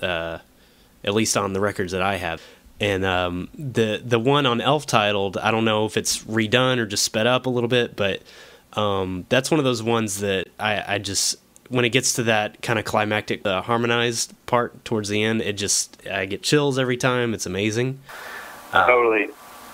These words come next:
Speaker 2: Me too, and that, that was, that's actually one of the first ones before I even met any of those guys. We actually started fooling with learning it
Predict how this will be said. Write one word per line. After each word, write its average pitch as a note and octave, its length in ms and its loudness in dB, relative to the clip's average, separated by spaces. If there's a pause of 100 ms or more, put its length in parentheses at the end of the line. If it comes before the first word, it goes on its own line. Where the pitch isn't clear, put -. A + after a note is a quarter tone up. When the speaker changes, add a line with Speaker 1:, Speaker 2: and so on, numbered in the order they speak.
(220)
Speaker 2:
Me A2 180 4
too, G#2+ 340 4
and G2 120 2
that, G#2 200 4
that G#2+ 120 6
was, A2+ 120 0
that's A2 240 4
actually A2 300 2
one G2+ 100 6
of G2 60 2
the - 180 -10
first A2 380 2
ones G2 340 2
before G#2+ 380 4
I G2+ 120 4
even F#2+ 280 -2
met G2 260 6
any G2 240 2
of F#2 80 2
those F#2 340 4 (100)
guys. F#2 320 4 (100)
We F#2+ 140 6
actually F#2+ 380 0 (440)
started G#2 340 4
fooling G2+ 380 4
with F#2+ 160 -2
learning F#2+ 420 4
it F#2 140 0